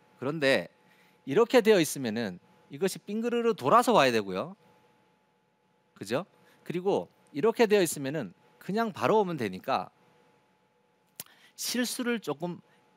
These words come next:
줄일 수 있을 거라는 생각 때문에 백스윙의 탑을 이렇게 크로스로 주지 않고 이렇게 라인에 맞추거나, 어떤 선수는 약간 레이오프에 가깝게, 그러니까 스-, 대표적으로는 서지오 가시아 같은 선수이죠.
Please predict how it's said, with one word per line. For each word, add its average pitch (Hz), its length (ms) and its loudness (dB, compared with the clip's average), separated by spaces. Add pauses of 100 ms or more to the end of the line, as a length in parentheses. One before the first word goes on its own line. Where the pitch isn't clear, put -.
줄일 214 320 -2
수 208 140 -6
있을 143 240 -4
거라는 139 420 2
생각 170 340 -10
때문에 101 540 -2 (440)
백스윙의 170 560 0
탑을 151 520 -2 (220)
이렇게 135 440 -4
크로스로 233 540 -2
주지 139 280 -4
않고 165 460 -4 (380)
이렇게 143 500 -4
라인에 123 420 0
맞추거나, 123 720 -6 (420)
어떤 196 300 -6
선수는 160 460 -4
약간 104 360 -4
레이오프에 160 540 0
가깝게, - 640 -8
그러니까 107 240 -10
스-, - 180 -14
대표적으로는 127 760 -6
서지오 170 460 -6
가시아 131 300 0
같은 123 240 -4
선수이죠. 113 440 -10